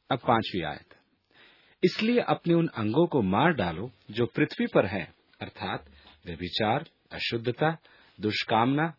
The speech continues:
बुरी लालसा और लोभ को, जो मूर्ति पूजा के बराबर है। इन्हीं के कारण परमेश्वर का प्रकोप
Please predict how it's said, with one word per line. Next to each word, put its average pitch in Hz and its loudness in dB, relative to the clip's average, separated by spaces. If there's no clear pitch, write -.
बुरी 104 0
लालसा 135 0
और 110 -2
लोभ 113 4
को, 120 2
जो 120 0
मूर्ति 143 0
पूजा 123 -2
के 123 -4
बराबर 104 0
है। 92 -8
इन्हीं 120 0
के 165 0
कारण 123 0
परमेश्वर 151 0
का 156 -2
प्रकोप 120 0